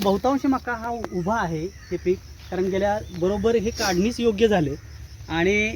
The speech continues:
त्यानंतर सातत्यानं पाऊस सुरू झाला आणि त्यामुळं हे पीक काढता आलं नाही. त्यामुळे हे पीक सध्या आपल्या शेतामध्येच तसंच पडून उभं, उभं पीक आहे आणि हे पीक सध्या पूर्णतः वाळलेलं आहे.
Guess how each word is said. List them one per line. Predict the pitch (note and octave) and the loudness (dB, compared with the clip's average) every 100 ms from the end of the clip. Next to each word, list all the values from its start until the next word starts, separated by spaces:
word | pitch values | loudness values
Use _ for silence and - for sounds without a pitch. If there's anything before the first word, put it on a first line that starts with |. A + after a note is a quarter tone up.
| - | -2
त्यानंतर | F#3+ G#3+ A3+ B3 | 2 4 4 2
सातत्यानं | A#3 A3+ G#3+ A3+ | 2 0 0 0
पाऊस | A3 G3+ G#3 | 2 2 2
सुरू | A#3 A3 | 0 0
झाला | G#3 C#3 D3 - - - - - - - - - - | 2 0 -4 -12 -20 -20 -20 -18 -18 -18 -20 -18 -8
आणि | D#3 E3 | 0 2
त्यामुळं | F3 F#3+ G3+ G#3+ | 2 0 -2 0
हे | F#3+ A#3 - | -2 -4 -6
पीक | A#3 - | -10 -4
काढता | G#3+ F3 A3+ | -2 0 0
आलं | A3 | -2
नाही. | A3 A3+ - - - - G3+ | -2 -4 -8 -18 -20 -6 -2
त्यामुळे | G3+ A3 | 0 2
हे | F#3+ A3+ | 2 2
पीक | - - - | 0 -8 -6
सध्या | G#3 F#3 G3 F3+ - - - - - - - - - - - - - - - - - D#3+ | -4 2 2 0 -8 -16 -16 -16 -16 -16 -16 -16 -18 -20 -18 -20 -20 -20 -18 -18 -16 -16
आपल्या | E3 F3+ F#3 | -6 -4 -4
शेतामध्येच | F3+ - - - - - A3+ A#3+ A#3+ B3 | -6 -16 -20 -20 -20 -14 -12 -6 -6 -6
तसंच | A3+ A3+ A3+ A#3+ | -10 -14 -14 -12
पडून | G3+ G#3 | -10 -10
उभं, | G3+ F3 F#3+ - - - - | -10 -6 -6 -8 -18 -20 -20
उभं | F3+ G#3 | -14 -14
पीक | A3 - | -12 -16
आहे | E3+ - - - - - | -16 -18 -20 -20 -20 -18
आणि | F3 G3+ G3+ | -16 -14 -16
हे | C4+ | -18
पीक | C4+ - | -20 -20
सध्या | G#3 D#3+ A3 A#3 - - - - - A#3+ | -20 -16 -18 -18 -20 -20 -20 -20 -20 -14
पूर्णतः | A3+ C4 D4 | -14 -12 -10
वाळलेलं | C#4 A3 G3 A3 | -8 -6 -6 -8
आहे. | G3+ | -12